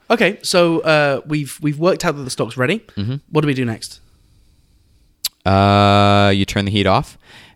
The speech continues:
Speaker 2: and you strain it somehow.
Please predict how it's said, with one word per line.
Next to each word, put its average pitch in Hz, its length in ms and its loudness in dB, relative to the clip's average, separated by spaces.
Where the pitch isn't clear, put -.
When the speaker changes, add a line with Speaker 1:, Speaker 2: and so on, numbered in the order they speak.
Speaker 2:
and 92 840 2
you 90 880 -2
strain 95 380 -4
it - 120 -12
somehow. 90 540 -4